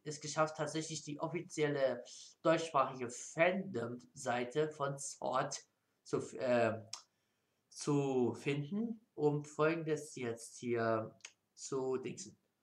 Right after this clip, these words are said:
War der Halsschmuck vor-, als, also war der Halsschmuck in Sword drei ja, aber nicht nur.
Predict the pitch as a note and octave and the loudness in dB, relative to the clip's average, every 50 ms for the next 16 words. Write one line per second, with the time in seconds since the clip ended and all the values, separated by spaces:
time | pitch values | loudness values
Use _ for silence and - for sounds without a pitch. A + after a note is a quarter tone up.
0 | _ _ - - C#3+ D#3+ F#3+ G3+ G3+ G3+ F3+ E3+ D#3 - D#3 D#3+ F3+ G3 F#3 - | _ _ 0 6 8 10 10 10 8 6 4 4 2 4 4 4 4 4 2 -4
1 | - - F3 F3 F#3 F3+ - - - - - D3+ D3+ C#3+ D3 - - D3 C#3+ C#3 | -6 -4 -2 -2 -2 -2 -4 -8 -12 -2 2 4 4 4 2 0 0 0 2 2
2 | C#3+ C#3 - - - - - _ _ _ _ _ _ _ _ _ _ _ _ _ | 0 -2 -6 -10 -12 -14 -16 _ _ _ _ _ _ _ _ _ _ _ _ _
3 | _ _ _ _ _ _ _ _ - D3+ D3 C3 B2 - C3+ C#3 D#3 E3 D#3+ D3 | _ _ _ _ _ _ _ _ -2 0 0 0 0 2 4 4 4 4 2 2
4 | C#3+ D#3 D#3+ D#3 D3+ - - - E3 D#3+ D#3+ D#3+ D3+ D#3 - - _ _ _ _ | 0 0 -2 -2 -4 -6 -12 -8 -4 -2 0 0 -2 -4 -8 -18 _ _ _ _
5 | _ _ _ _ _ _ _ _ _ _ _ _ _ - E3+ F3 E3+ D#3 - - | _ _ _ _ _ _ _ _ _ _ _ _ _ -4 -2 -2 -2 -6 -8 -8
6 | - C3+ B2 B2 - - A#2 A2+ A#2 A2+ A2+ A2+ G#2+ G2+ - _ _ _ _ _ | -4 -4 -4 -4 -4 -6 -6 -2 0 2 2 2 0 -4 -8 _ _ _ _ _
7 | _ _ _ _ _ _ - - - - - - - - - D#3 E3 D#3 D3 B2+ | _ _ _ _ _ _ -20 -20 -20 -20 -20 -20 -18 -6 2 6 8 10 10 10
8 | - - - - - _ - - D3+ D3+ D#3 D3+ - - - - - E3 D3 C3 | 8 4 -2 -10 -8 _ 2 4 4 6 4 4 2 0 -2 -4 -2 -2 0 0
9 | - - - - | 0 -2 -6 -12